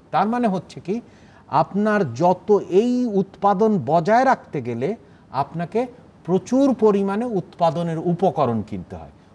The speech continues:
উপকরণ যদি কিনতে থাকেন, তাহলে স্বাভাবিক কারণেই আপনার উৎপাদন খরচ বাড়বে। অর্থাৎ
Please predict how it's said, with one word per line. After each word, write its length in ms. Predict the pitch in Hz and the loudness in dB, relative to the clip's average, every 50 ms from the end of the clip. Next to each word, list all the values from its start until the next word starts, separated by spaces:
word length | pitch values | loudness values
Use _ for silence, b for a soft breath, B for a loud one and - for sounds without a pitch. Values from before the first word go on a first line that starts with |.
| b b | b b
উপকরণ 640 | - 196 214 - 285 277 - 277 269 262 262 254 240 | 0 0 0 2 2 2 4 4 2 2 2 0 0
যদি 240 | 214 233 214 196 214 | -2 -2 -2 -2 -4
কিনতে 440 | 190 - 214 262 269 262 - 240 214 | -4 -4 -4 -2 -2 0 0 0 0
থাকেন, 360 | - 147 151 - 160 175 214 208 B B B B - | -2 -4 -10 -8 -6 -8 -8 -8 B B B B -6
তাহলে 360 | - 143 139 160 180 220 254 | -6 -4 -2 -2 0 -2 -2
স্বাভাবিক 560 | 233 - - - 139 135 147 170 175 208 214 208 - | -4 -6 -4 -2 0 0 2 0 0 0 -4 -4 0
কারণেই 440 | - 202 208 208 214 226 262 285 269 B B B B | 0 0 2 2 0 -2 -2 -4 -6 B B B B
আপনার 340 | - 127 - - 156 185 208 | -8 -6 -6 -4 -6 -4 -2
উৎপাদন 560 | 190 139 120 - - - 127 117 117 120 110 | -2 -4 -4 -6 -4 -4 -4 -2 -2 -6 -6
খরচ 360 | 104 - - 127 117 113 95 | -8 -6 -6 -4 -4 -4 -4
বাড়বে। 400 | 98 85 101 95 90 85 - - 76 B B B B B | -4 -4 -2 -2 -4 -4 -8 -16 -20 B B B B B
অর্থাৎ 320 | 117 147 - - 220 208 | -4 -2 0 0 0 0